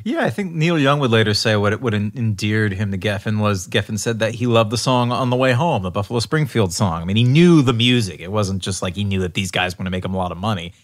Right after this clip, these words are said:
He genuinely loved them. Geffen had a bit of a rivalry at this stage with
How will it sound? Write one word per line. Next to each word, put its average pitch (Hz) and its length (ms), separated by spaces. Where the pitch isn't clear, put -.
He 196 120
genuinely 160 420
loved 123 280
them. 85 200
Geffen 415 280
had 220 360
a 180 80
bit 247 140
of 226 100
a 190 40
rivalry 147 500
at 113 80
this 120 140
stage 117 560
with 135 340